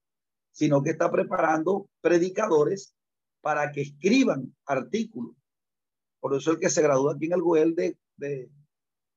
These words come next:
de intérprete de las escrituras, ingresa a un, un cuerpo, ¿verdad? Que se llama,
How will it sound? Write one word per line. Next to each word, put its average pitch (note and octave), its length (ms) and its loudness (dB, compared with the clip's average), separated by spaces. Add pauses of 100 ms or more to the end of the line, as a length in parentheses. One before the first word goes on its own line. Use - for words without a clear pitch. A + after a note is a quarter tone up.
(100)
de C3 540 -6 (280)
intérprete C#3 640 0
de - 20 4
las E3 140 2
escrituras, E3+ 600 0 (600)
ingresa C#3+ 920 -2 (500)
a B2 440 -2 (480)
un, C#3+ 680 -6 (680)
un C#3 720 -8
cuerpo, D3+ 560 -4
¿verdad? C3 340 -2 (540)
Que C#3+ 120 -6
se C#3 180 -4
llama, C3 580 -2